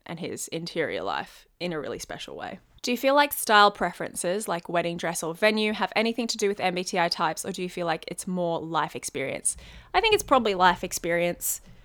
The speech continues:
I mean, I think there are certain things you could say. So, for instance, an E S F P would probably be more likely to go for an extravagant kind of dress. Like, they wouldn't be scared of the idea of being a bit extra,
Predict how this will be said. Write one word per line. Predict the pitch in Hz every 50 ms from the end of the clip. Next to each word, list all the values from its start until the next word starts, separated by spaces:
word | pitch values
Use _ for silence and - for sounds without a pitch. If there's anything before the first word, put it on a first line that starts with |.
| - - - - -
I | - 277 294
mean, | 311 320 311 311
I | 262 285
think | 277 - 349 339 -
there | 339 302
are | 277
certain | - - 196 135 - 214 214
things | 233 233 226 -
you | 254
could | - 269 247 -
say. | - 285 262 262 262 269 269
So, | 262 - 247
for | - - 233
instance, | 226 233 240 - - 233 226 220 -
an | 202 - -
E | 208 208
S | 208 208 - 208
F | 202 - -
P | - - 202 196
would | 190 185 - _
probably | - 180 170 196 208 208 226 226
be | 214 220 220 220
more | 214 220 214
likely | 208 208 208 220 220 - 226 226
to | - 208
go | - 190 196 202
for | - 208
an | 196 190
extravagant | 185 - - - - 185 180 180 202 190 220 214 - -
kind | - 226 214 214
of | 208 208
dress. | - 214 220 240 247 - -
Like, | 202 196 - -
they | 185 180 175 175 175 - - - - _ -
wouldn't | 208 214 208 - -
be | - 185 190
scared | - - - 175 175 175
of | 185 180
the | - 180 180
idea | 170 170 165 175 170 175 160
of | - 165 160 - - - _ _ _ _ _ _ _ _ _ -
being | 196 202 196 190
a |
bit | 180 180 - -
extra, | - - - - - - 294 302 294 302